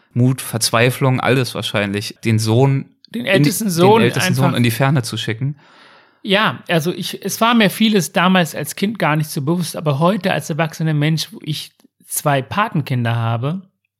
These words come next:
Speaker 2: ich glaube nicht, dass ich emotional so stark bin wie meine Mutter, dass ich heute ein zwölfjähriges Kind allein so eine Reise zutrauen würde. Gewiss, ich habe sogar manchmal Angst, wenn ich in der Bahn, wenn eine Mutter,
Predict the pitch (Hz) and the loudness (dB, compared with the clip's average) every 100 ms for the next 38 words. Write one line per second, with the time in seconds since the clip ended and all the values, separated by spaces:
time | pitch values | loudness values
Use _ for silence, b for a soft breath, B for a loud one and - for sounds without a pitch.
0 | _ _ - 156 - 190 180 190 226 - | _ _ -14 -14 -2 0 2 2 0 0
1 | 180 160 165 - 175 165 156 - 151 151 | 0 0 -4 -4 -2 -2 -2 -2 0 2
2 | 147 139 165 220 - - _ - 143 175 | 0 2 2 0 -2 -8 _ -2 0 -2
3 | - - 151 143 139 135 127 123 127 165 | -6 -4 -2 -2 -2 -2 -2 -2 -2 -4
4 | - 170 151 127 - - 220 - - _ | -6 -6 -4 -8 -8 -8 -8 -8 -12 _
5 | _ _ _ _ _ _ _ _ _ - | _ _ _ _ _ _ _ _ _ -2
6 | 156 190 180 - 151 - - 175 170 156 | 0 0 -4 -6 -6 -6 0 0 0 -4
7 | 147 135 135 131 - - 156 175 180 - | -4 -4 -6 -8 -12 -4 0 0 -2 -10
8 | - _ _ - 139 139 151 160 160 156 | -20 _ _ -6 -2 0 0 0 -2 -2
9 | 147 151 - 165 156 110 101 104 _ _ | 0 -2 0 2 2 0 -6 -12 _ _
10 | _ - 147 - 131 120 123 117 131 165 | _ -10 -10 -8 -8 -6 -8 -6 -4 -4
11 | 175 - 160 156 160 151 143 147 147 143 | -6 -6 -6 -4 -2 -2 0 -2 -4 -6
12 | - 180 233 180 156 139 127 135 131 113 | -4 -4 -4 -4 -6 -6 -4 -6 -6 -4
13 | 143 160 170 147 139 131 135 180 180 160 | 0 0 0 -4 -6 -4 -2 -2 -4 -6